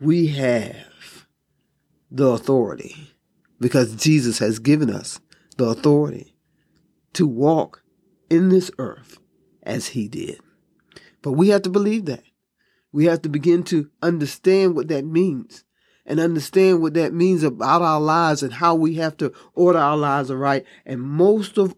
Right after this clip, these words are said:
all, learn how to walk in the love that Jesus displayed. He said, "Most of all,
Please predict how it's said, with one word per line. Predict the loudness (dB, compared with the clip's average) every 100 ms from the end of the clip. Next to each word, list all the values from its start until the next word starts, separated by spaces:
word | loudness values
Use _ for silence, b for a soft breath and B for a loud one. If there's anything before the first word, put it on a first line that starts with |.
| 0
all, | 2 4 2 -2 b b
learn | 0 4 6 6 2
how | 0 -2 -2 -2
to | -6
walk | -8 -4 -2 -2 -2
in | -4 -4
the | -6
love | -6 0 2 2 0 -6 -16 -20 _ _ _ _ -4
that | -4 -4 -6
Jesus | 0 2 2 0 -6 -14 -18 -20 _ _ _
displayed. | -4 -2 -2 -2 -2 -2 -12 _ _ _ _ _ _ _ _
He | -10
said, | -8 -2
"Most | 2 2 0
of | 0
all, | 0 -2 -10